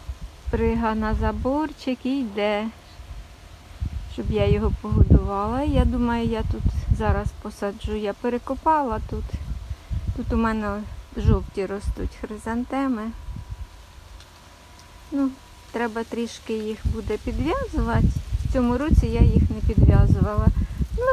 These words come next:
вони добре цвітуть і до цього часу.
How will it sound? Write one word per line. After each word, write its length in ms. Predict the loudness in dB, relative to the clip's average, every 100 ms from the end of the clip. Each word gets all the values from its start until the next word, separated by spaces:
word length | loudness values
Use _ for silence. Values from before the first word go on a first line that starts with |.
| 2
вони 200 | 0 0
добре 340 | 0 0 0
цвітуть 520 | -2 -4 -4 -4 -6
і 160 | -8 -8 -12 -16 -20 -20 -20 -20 -20 -20 -20 -20 0
до 120 | 0
цього 340 | 4 2 4
часу. 540 | 0 -2 -2 -4 -8